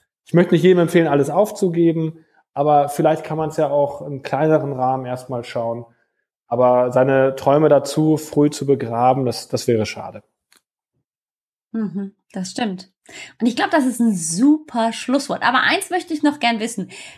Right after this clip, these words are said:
Speaker 2: Was hat denn Bruno Bett noch so vor in den nächsten Jahren? Da gibt's doch bestimmt
Speaker 1: Ja,
Speaker 2: noch was,
Speaker 1: klar,
Speaker 2: oder?
Speaker 1: da wird's noch einige Sachen geben. Also jetzt sind wir erstmal wirklich froh, dass dieses Boxspringbett so super einschlägt. Ähm,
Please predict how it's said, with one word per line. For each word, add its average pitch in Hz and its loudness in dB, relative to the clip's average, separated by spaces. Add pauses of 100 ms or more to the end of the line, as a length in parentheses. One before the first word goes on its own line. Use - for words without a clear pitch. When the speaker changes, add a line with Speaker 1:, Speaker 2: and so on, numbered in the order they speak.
Speaker 2:
Was 262 0
hat 269 -2 (100)
denn 220 0
Bruno 294 2
Bett 240 -2
noch 214 -4
so 254 0 (240)
vor - 0
in 285 4
den 247 4
nächsten 233 -2
Jahren? 208 -2 (760)
Da 220 -2
gibt's 302 -2
doch 285 0
bestimmt 170 -4
Speaker 1:
Ja, 127 4
Speaker 2:
noch 156 0
was, 190 -2
Speaker 1:
klar, 185 6
Speaker 2:
oder? 127 2
Speaker 1:
da 131 0
wird's 156 0
noch 160 -2
einige 165 -2
Sachen 165 0
geben. 165 0
Also 131 0
jetzt 147 -2
sind 170 -2
wir 156 2
erstmal 147 0
wirklich 143 -2
froh, 143 -2
dass 139 0
dieses 131 -6
Boxspringbett 165 -4
so 156 -6
super 147 -4
einschlägt. 156 -4
Ähm, 135 -6